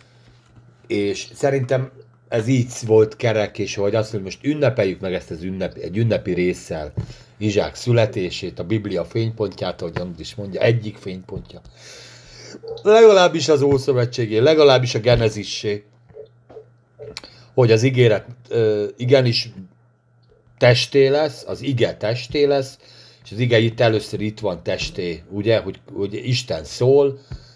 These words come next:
és akkor, ahogy a teremtéskor is szólt, és ott is minden dolog lett, itt egy ígéret van egy embernek, im-, ígéret van az emberiségnek, hogy te benned áldatnak meg a magok,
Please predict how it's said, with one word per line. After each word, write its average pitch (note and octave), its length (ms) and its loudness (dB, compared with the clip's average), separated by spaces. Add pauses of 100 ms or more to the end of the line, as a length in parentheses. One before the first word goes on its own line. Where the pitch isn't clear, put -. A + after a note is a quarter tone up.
(120)
és F#2 200 -10
akkor, G2 480 -6
ahogy G#2 260 2
a G2 80 -6
teremtéskor G#2 800 0
is E2 80 -12
szólt, F2+ 340 -8
és D#2 220 -14
ott E2+ 200 -12
is - 200 -12 (220)
minden G#2+ 400 -2
dolog F#2 300 -2
lett, F2+ 320 -8 (500)
itt G#2 180 -8
egy F2+ 140 -2
ígéret A2+ 480 2
van F#2+ 140 -6
egy E2 140 -8
embernek, A#2+ 720 2
im-, A#2+ 200 -2
ígéret G2+ 420 -2
van F2 100 -8
az E2 140 -10
emberiségnek, A2 760 -4
hogy F2 120 -10
te G2+ 140 -2
benned F2 380 -6
áldatnak E2 540 -10
meg E2+ 160 -12
a D2 60 -10
magok, F#2 440 -10